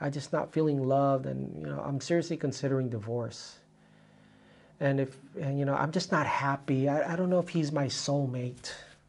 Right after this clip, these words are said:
My coworker, he's been spend-, you know, he's been giving me a lot more attention than my own husband. And, you know, he says and he compliments me. And your unbelieving friend would just be like, "Yeah, go, you go, girl, just dump him.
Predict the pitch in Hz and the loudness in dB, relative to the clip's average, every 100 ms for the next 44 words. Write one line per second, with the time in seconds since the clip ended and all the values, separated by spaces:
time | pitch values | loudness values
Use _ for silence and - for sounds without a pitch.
0 | _ _ - 170 160 - 196 202 190 190 | _ _ -8 -4 -4 0 4 6 6 6
1 | 180 147 208 190 190 175 - 185 180 202 | 4 4 0 0 0 -2 2 4 4 0
2 | 180 180 151 202 175 180 170 180 175 170 | 0 0 0 0 2 4 4 4 4 2
3 | 156 165 180 180 175 165 - 175 175 170 | 2 2 0 0 -2 -2 0 0 0 -2
4 | 156 151 151 - 180 143 165 151 147 151 | 0 0 0 0 0 0 0 0 0 0
5 | 147 143 131 127 - - - - 170 160 | 0 0 -2 -4 -12 -20 -12 -2 0 2
6 | 147 160 - 175 170 160 156 151 156 170 | 2 0 4 6 6 4 -2 -2 0 0
7 | 170 160 156 156 151 143 139 - - - | 2 0 0 -4 -4 -2 -2 -4 -20 -20
8 | - _ - - _ - 147 143 135 - | -20 _ -20 -20 _ -4 0 0 -2 0
9 | 151 - 185 190 202 185 170 - 214 233 | 2 4 6 6 6 4 0 2 6 8
10 | 196 170 160 160 180 170 151 - - - | 8 6 2 0 2 4 4 -2 -20 -12
11 | 143 147 151 135 131 - - - 147 175 | -4 -2 -2 -2 -6 -6 -6 -6 -2 0
12 | 202 - 190 165 151 160 196 - 156 196 | 0 6 6 8 4 2 -2 0 0 0
13 | 190 135 120 127 | 0 -2 -2 -6